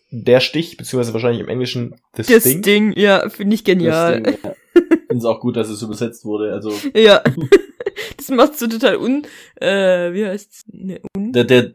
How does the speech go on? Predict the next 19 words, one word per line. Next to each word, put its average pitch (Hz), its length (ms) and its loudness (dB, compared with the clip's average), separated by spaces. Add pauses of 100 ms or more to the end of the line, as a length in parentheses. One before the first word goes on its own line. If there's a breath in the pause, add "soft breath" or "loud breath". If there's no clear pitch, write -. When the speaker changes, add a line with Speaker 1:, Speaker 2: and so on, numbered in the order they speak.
(160)
Speaker 3:
die - 60 -4
Doppeldeutigkeit 127 640 6
ist 113 120 -4
einfach 123 180 2
Speaker 2:
Ja, 247 100 8
Speaker 3:
komplett 123 220 4
Speaker 2:
genau, 110 120 4
Speaker 3:
raus. 233 140 6
Speaker 2:
das 208 160 -4
macht, 208 260 0
das 190 220 -10
macht, 202 160 -4
Speaker 3:
So 143 100 0
Speaker 2:
macht 143 80 0
Speaker 3:
unbeeindruckend 156 600 4
Speaker 2:
gar 190 120 4
Speaker 3:
den 220 120 -2
Speaker 2:
keinen, 190 240 2
Speaker 3:
Titel. 107 220 -4